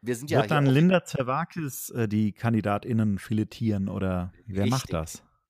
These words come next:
Speaker 1: richtig.
Speaker 2: Oh
Speaker 1: Linda,
Speaker 2: ja, oh, da freu-
Speaker 1: Linda Zerwakis. Und
Speaker 2: Zerwakis
Speaker 1: das
Speaker 2: und
Speaker 1: wird
Speaker 2: Optenhövel,
Speaker 1: geil, Mann.
Speaker 2: oder was?
Speaker 1: Ja, also da kann ich dir sagen, da
Speaker 2: Oh.
Speaker 1: machen wir, da nehmen wir die Folge nach dem Duell auf. Ist mir scheißegal, was du am Montagmorgen machst. Das will ich sehen.
Speaker 2: <laughs>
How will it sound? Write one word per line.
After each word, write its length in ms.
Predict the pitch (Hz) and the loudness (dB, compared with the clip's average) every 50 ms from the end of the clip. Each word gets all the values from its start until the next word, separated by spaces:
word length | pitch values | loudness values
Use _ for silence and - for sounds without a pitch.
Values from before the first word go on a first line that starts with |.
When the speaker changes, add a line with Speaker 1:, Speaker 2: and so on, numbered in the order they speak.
| _ _ | _ _
Speaker 1:
richtig. 300 | 107 113 - - - - | -14 -14 -14 -14 -8 -4
Speaker 2:
Oh 240 | 87 90 98 104 110 | -2 0 2 4 4
Speaker 1:
Linda, 320 | 104 95 90 82 - 82 | 2 2 2 -2 -2 -4
Speaker 2:
ja, 20 | 85 - - | -6 -10 0
oh, 100 | - - | 0 2
da 160 | - 85 85 | 2 2 -6
freu- 0 | 107 | -6
Speaker 1:
Linda 380 | 113 131 143 151 143 143 139 131 | -6 -6 -6 -4 -4 -4 -4 -4
Zerwakis. 640 | - - 131 117 117 120 120 113 123 139 135 - - - - - _ _ _ | -4 -6 -6 -2 -2 0 0 0 0 -2 -6 -14 -18 -20 -20 -20 _ _ _
Und 80 | - 139 | 0 0
Speaker 2:
Zerwakis 180 | 123 113 127 | 2 4 6
Speaker 1:
das 260 | 156 190 220 190 - | 6 6 4 2 0
Speaker 2:
und 80 | 185 170 | 0 2
Speaker 1:
wird 40 | - | 2
Speaker 2:
Optenhövel, 460 | 185 175 - 143 139 143 131 120 120 | 2 2 6 6 8 8 8 8 6
Speaker 1:
geil, 20 | |
Mann. 180 | 113 107 117 107 | 6 4 0 0
Speaker 2:
oder 200 | 101 98 104 104 | 2 0 0 0
was? 320 | 110 135 185 190 - - _ _ _ _ _ _ _ | 2 0 0 -2 -6 -14 _ _ _ _ _ _ _
Speaker 1:
Ja, 260 | 101 107 110 104 90 85 | -6 -4 -4 -4 -4 -4
also 180 | 117 131 117 117 | -6 -6 0 2
da 120 | 156 165 | 2 2
kann 180 | - 190 208 214 | 4 2 0 0
ich 100 | 180 - | 0 -2
dir 120 | 185 170 | -2 2
sagen, 280 | 135 113 - - 104 92 | 4 6 6 6 4 2
da 100 | 151 143 | 0 0
Speaker 2:
Oh. 20 | |
Speaker 1:
machen 280 | 139 160 170 - 185 165 | 0 -2 -4 -4 -4 -4
wir, 100 | 160 147 | -4 -4
da 200 | - - 131 123 | -2 -2 -2 -2
nehmen 220 | 127 139 160 180 | -2 -2 -4 -4
wir 80 | 170 160 | -4 -6
die 120 | 135 123 | -8 -8
Folge 320 | - - 143 156 147 127 120 | -2 -2 0 0 0 -2 -2
nach 280 | 117 123 135 151 143 | -2 -2 -2 -2 -4
dem 260 | - 139 123 117 101 | -6 -10 -10 -10 -10
Duell 260 | 92 117 123 127 147 135 | -6 -6 -4 -2 -2 -2
auf. 120 | 107 98 | -4 -4
Ist 120 | 95 - | -6 -10
mir 100 | 113 107 | -10 -10
scheißegal, 540 | 101 - 135 135 135 120 127 120 120 139 151 127 | -8 -8 -6 -8 -8 -8 -10 -10 -8 -6 -6 -6
was 120 | 104 - | -8 -8
du 100 | - 107 | -8 -8
am 100 | 101 98 | -8 -8
Montagmorgen 600 | 98 101 101 98 98 92 95 95 92 92 90 92 | -8 -10 -10 -10 -10 -12 -10 -10 -10 -10 -8 -10
machst. 320 | 92 101 127 - - - - | -10 -12 -12 -12 -12 -2 -2
Das 220 | 160 180 175 - | -2 -2 -2 -4
will 120 | 143 139 135 | -4 -4 -4
ich 140 | 127 - | -6 -8
sehen. 520 | - 139 151 135 104 101 120 143 135 - _ | -6 -6 -4 -4 -4 -4 -4 -6 -8 -4 _
Speaker 2:
<laughs> 80 | 180 | -6